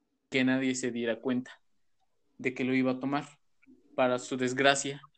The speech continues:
la descubrieron los guardias del palacio, con las manos en la masa. Al darse cuenta de que estaba siendo observada, huyó al bosque con el libro, se adentró en lo más profundo de él,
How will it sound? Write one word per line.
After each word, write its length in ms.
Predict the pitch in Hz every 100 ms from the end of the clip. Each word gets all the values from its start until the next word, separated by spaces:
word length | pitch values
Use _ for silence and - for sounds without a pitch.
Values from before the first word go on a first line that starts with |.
| - -
la 100 | 127
descubrieron 680 | 123 - 135 131 139 147 147
los 180 | 123
guardias 460 | 117 123 120 123 120
del 160 | 120 120
palacio, 460 | 120 120 120 - - - - - - -
con 140 | 131
las 140 | 123
manos 320 | 123 139 135 131
en 120 | 120
la 60 |
masa. 280 | 113 113 - - _ _ - - - - _ _ _ _
Al 180 | 120 120
darse 380 | 123 139 - 185
cuenta 500 | 160 143 131 120 - -
de 140 | 127
que 80 | 131
estaba 300 | 127 135 131
siendo 300 | 127 143 135
observada, 720 | 131 - 127 123 120 120 - _ - -
huyó 380 | - 131 131 160
al 140 | 175 151
bosque 580 | 139 131 - 120 - - _ _ _
con 220 | 127 123
el 80 | 127
libro, 440 | 147 135 127 - _ _ _
se 240 | - -
adentró 540 | 127 127 131 - 170 165
en 140 | 135 135
lo 80 |
más 360 | 131 143 160 165
profundo 460 | - 139 147 135 131
de 160 | 120 120
él, 180 | 127